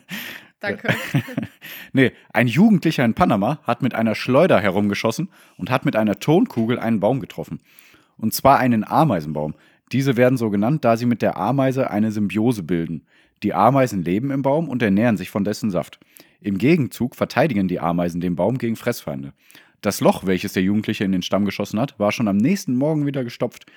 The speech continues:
Speaker 2: Die Azteca-Ameisen, wie sie genannt werden,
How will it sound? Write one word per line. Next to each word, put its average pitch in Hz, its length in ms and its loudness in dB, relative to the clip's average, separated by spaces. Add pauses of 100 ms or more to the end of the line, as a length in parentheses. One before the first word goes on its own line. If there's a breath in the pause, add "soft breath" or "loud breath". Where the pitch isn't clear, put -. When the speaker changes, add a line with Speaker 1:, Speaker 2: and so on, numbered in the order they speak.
(460 soft breath)
Speaker 2:
Die 120 140 2
Azteca-Ameisen, 92 960 0
wie 104 80 0
sie 90 80 -10
genannt 95 280 -2
werden, 120 260 -2